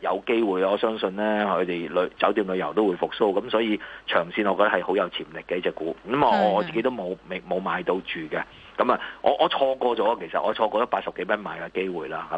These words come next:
Speaker 1: 呢個係事實啦。咁我，如果我而家要買返，可能再破返一百零二個幾啦，最近個高位我就會覺得仍然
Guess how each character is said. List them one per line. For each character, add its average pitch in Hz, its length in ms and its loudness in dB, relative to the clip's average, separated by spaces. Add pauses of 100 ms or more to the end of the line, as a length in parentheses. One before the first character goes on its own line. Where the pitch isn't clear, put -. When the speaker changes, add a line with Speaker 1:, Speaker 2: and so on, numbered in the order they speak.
Speaker 1:
呢 104 80 -2
個 98 100 2
係 85 180 4
事 - 180 -4
實 82 160 2
啦。 87 120 2 (320)
咁 143 160 2
我， 95 480 2
如 98 80 -6
果 131 140 4
我 117 140 2
而 - 40 -4
家 123 80 4
要 123 120 0
買 95 180 2
返， 110 180 4
可 107 160 4
能 92 140 -4
再 95 200 0
破 95 180 0
返 104 180 0
一 113 60 0
百 90 160 2
零 82 100 -8 (320)
二 - 120 -4
個 - 120 -4
幾 78 140 -2
啦， 98 100 2
最 92 160 2
近 87 100 -2 (200)
個 92 100 -2
高 98 140 2
位 90 180 4
我 87 100 2
就 87 140 0
會 80 420 -8 (320)
覺 92 140 6
得 - 220 2
仍 87 120 -6 (120)
然 78 120 -12